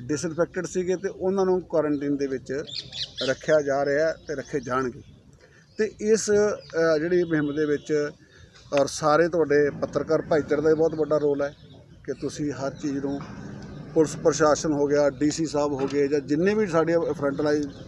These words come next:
ਜਿਹੜੀਆਂ, ਅ, ਫੌਜਾਂ ਨੇ ਉਹ ਸਾਰੀਆਂ ਲੜ ਰਹੀਆਂ ਨੇ। ਉਹਦੇ ਵਿਚਾਰੇ ਲੈ ਕੇ ਤੁਸੀਂ ਆਸ਼ਾ ਵਰਕਰ ਤੋਂ ਉੱਪਰ ਤੱਕ ਸਾਰਾ ਪੈਰਾਮੈਡੀਕਲ staff ਜਿਹੜਾ ਹੈਗਾ ਉਹ ਵੀ ਬੜੀ ਮਿਹਨਤ ਕਰ ਰਿਹਾ। ਤੇ plus ਜਿਹੜਾ ਵੀ ਬੰਦਾ ਉੱਥੇ, ਉਹ ਸਾਡੇ ਮੋਗੇ 'ਚ ਚਾਰ ਕੁੜੀਆਂ ਜਿਹੜੀਆਂ, ਅ,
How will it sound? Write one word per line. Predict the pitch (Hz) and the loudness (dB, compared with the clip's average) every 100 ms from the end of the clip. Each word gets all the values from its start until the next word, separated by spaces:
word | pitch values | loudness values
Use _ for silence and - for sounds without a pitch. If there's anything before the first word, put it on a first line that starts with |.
| - | -12
ਜਿਹੜੀਆਂ, | 135 156 147 | -4 -2 -2
ਅ, | - 139 135 | -4 -8 -6
ਫੌਜਾਂ | 135 131 147 143 | -6 0 2 2
ਨੇ | 127 - - - - - 170 | -2 -6 -12 -16 -16 -8 -2
ਉਹ | 190 | 0
ਸਾਰੀਆਂ | - 160 170 | 2 2 4
ਲੜ | 147 143 | 2 2
ਰਹੀਆਂ | 151 156 | 2 2
ਨੇ। | |
ਉਹਦੇ | 156 151 | 2 0
ਵਿਚਾਰੇ | 143 147 156 - | 0 2 0 -2
ਲੈ | 143 151 | 2 2
ਕੇ | 147 180 | 2 -2
ਤੁਸੀਂ | 165 170 180 175 | -2 -4 -2 0
ਆਸ਼ਾ | 147 131 160 | 0 0 0
ਵਰਕਰ | 156 143 165 | 0 -2 -4
ਤੋਂ | 151 | 0
ਉੱਪਰ | 151 - - | -2 -4 -4
ਤੱਕ | 156 131 | -4 -4
ਸਾਰਾ | 147 147 | -4 -2
ਪੈਰਾਮੈਡੀਕਲ | 143 139 143 143 143 | -2 -2 -2 -4 -4
staff | 135 - 139 131 | -4 -6 -6 -4
ਜਿਹੜਾ | 139 143 | -4 -4
ਹੈਗਾ | 127 123 123 - - - - - - | -4 -6 -8 -10 -12 -14 -12 -12 -4
ਉਹ | 165 | -2
ਵੀ | 165 | 2
ਬੜੀ | 147 135 | 2 2
ਮਿਹਨਤ | 139 147 | 0 -2
ਕਰ | 127 120 | -4 -6
ਰਿਹਾ। | - - - - - - - | -6 -10 -12 -14 -20 -20 0
ਤੇ | 202 208 | 6 6
plus | 185 208 196 226 226 220 | 6 4 6 8 8 8
ਜਿਹੜਾ | 190 208 214 | 6 6 6
ਵੀ | 220 | 6
ਬੰਦਾ | 190 180 185 | 0 2 4
ਉੱਥੇ, | 185 170 160 180 | 4 2 -4 -4
ਉਹ | 180 180 | -2 0
ਸਾਡੇ | 160 156 170 | 2 2 2
ਮੋਗੇ | 156 151 165 | 0 0 0
'ਚ | 156 | 0
ਚਾਰ | 156 151 | 0 0
ਕੁੜੀਆਂ | 139 151 151 | -2 -2 -2
ਜਿਹੜੀਆਂ, | 147 151 151 135 | -2 -2 -2 -4
ਅ, | 135 - 147 139 131 127 | -8 -8 -2 0 2 0